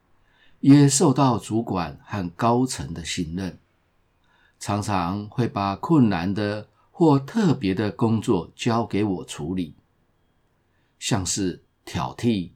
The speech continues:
难搞的重要客户和问题一大堆的经销商。当时的我看起来就像是一个尚在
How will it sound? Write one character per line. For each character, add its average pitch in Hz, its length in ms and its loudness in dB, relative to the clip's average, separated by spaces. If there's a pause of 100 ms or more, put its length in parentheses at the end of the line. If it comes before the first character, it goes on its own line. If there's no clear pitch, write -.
难 92 280 -6
搞 73 220 -6
的 82 260 -10
重 95 360 -2
要 98 200 -4
客 95 260 -8
户 104 300 -2 (720)
和 120 420 2 (100)
问 131 260 6
题 87 460 -4
一 104 100 -6
大 98 260 0
堆 101 240 0
的 90 280 -6
经 104 280 -4
销 95 260 -6
商。 120 380 -4 (2500)
当 190 260 2
时 127 200 2
的 127 120 4
我 95 440 0 (380)
看 180 220 4
起 - 160 -2
来 78 380 -6 (100)
就 151 200 4
像 120 200 0
是 123 240 -2
一 107 120 -4
个 107 420 -4 (160)
尚 143 360 2
在 104 440 0